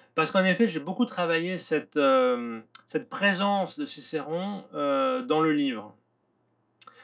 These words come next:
Cicéron, c'est un personnage sur lequel, euh,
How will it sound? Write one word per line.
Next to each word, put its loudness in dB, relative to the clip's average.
Cicéron, 0
c'est -10
un 0
personnage -2
sur 0
lequel, 0
euh, -2